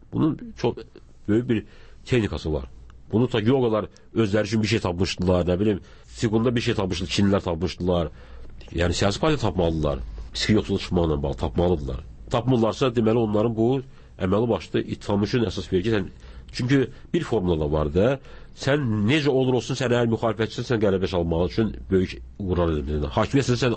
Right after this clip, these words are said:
adamların razılanmaq üçün uğurlar əldə etməlisən. Bəhanələr sistemi, yəni ki, mən filan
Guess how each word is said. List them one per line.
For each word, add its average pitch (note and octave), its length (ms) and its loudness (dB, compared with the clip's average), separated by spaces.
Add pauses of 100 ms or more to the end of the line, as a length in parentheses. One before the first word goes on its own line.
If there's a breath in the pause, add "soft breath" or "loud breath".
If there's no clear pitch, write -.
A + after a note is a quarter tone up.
adamların G2+ 460 2 (120)
razılanmaq F#2 440 0
üçün A2 160 0 (240 loud breath)
uğurlar F#2 260 2
əldə D2 140 -4
etməlisən. C#2+ 320 -2 (400 loud breath)
Bəhanələr C3 400 2
sistemi, C#3+ 340 2 (160)
yəni A#2 160 0
ki, B2+ 140 0
mən A#2+ 100 2
filan C#3 240 0